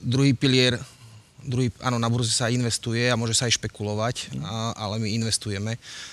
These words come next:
Speaker 1: A druhý pilier nevytvára deficity, on ich len presúva z budúcnosti do súčasnosti. To si musíme uvedomiť.
Speaker 2: Počkajte,
Speaker 1: To sú, to sú
Speaker 2: počkajte, tá miliarda, ktorú posielame všetci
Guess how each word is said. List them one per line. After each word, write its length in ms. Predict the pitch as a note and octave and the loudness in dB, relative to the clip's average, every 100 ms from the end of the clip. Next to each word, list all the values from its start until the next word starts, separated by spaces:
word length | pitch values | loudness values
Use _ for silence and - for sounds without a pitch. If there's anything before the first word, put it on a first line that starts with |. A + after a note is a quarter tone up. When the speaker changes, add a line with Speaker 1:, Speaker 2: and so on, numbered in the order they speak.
| - - | -16 -2
Speaker 1:
A 40 | |
druhý 200 | A2 C3 | 2 2
pilier 360 | - B2+ B2 A#2+ - | 4 4 4 2 -2
nevytvára 560 | A#2+ A#2+ - G#2+ G#2 G#2 | 0 0 0 2 4 2
deficity, 720 | G2 G2+ G2+ - G#2+ - A#2+ - | 0 -2 -4 -4 -4 -2 -2 -2
on 80 | A2 | -4
ich 160 | A2 | -2
len 160 | A2+ G#2 | -2 -4
presúva 640 | G#2+ A2+ - A2 G#2+ A2+ | -2 0 2 2 2 0
z 80 | G#2+ | 0
budúcnosti 560 | G#2 A2+ G#2+ A2+ - A2 | 0 0 -2 -2 -2 -2
do 80 | |
súčasnosti. 640 | G#2+ G#2 - G#2 G#2 - G#2+ - | -2 -4 -4 -4 -4 -6 -6 -6
To 80 | |
si 80 | A2+ | -6
musíme 320 | A2 G2+ - | -2 -4 -2
uvedomiť. 480 | G#2+ G2+ G2+ G2+ G2 - - - - - - _ _ _ _ _ _ - | -4 -4 -6 -8 -14 -20 -20 -20 -20 -20 -20 _ _ _ _ _ _ -6
Speaker 2:
Počkajte, 360 | - A2+ F2+ G#2 | -2 0 0 -2
Speaker 1:
To 40 | |
sú, 120 | F#2+ A2+ | -4 -4
to 60 | |
sú 80 | A2+ G#2 - | -6 -8 -6
Speaker 2:
počkajte, 320 | A#2+ A2+ G2 | -4 -2 -2
tá 120 | A2 | 0
miliarda, 520 | A#2 C3+ D3+ A#2+ A#2 | 2 4 4 4 2
ktorú 240 | A#2 - A2+ | -2 -2 -4
posielame 560 | A#2 B2 C3 A#2+ A#2 | 0 2 2 2 0
všetci 520 | A2+ - E3 - G2+ | 2 2 2 -2 -4